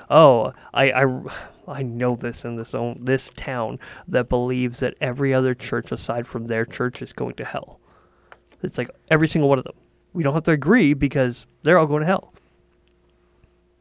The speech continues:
And it's, it's, it's the same thing <clears throat> of,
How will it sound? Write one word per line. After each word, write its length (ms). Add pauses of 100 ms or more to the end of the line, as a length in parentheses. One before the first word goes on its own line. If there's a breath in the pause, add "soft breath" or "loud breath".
(120)
And 200
it's, 200
it's, 220
it's 240
the 100
same 400
thing 320
<clears throat> 140
of, 320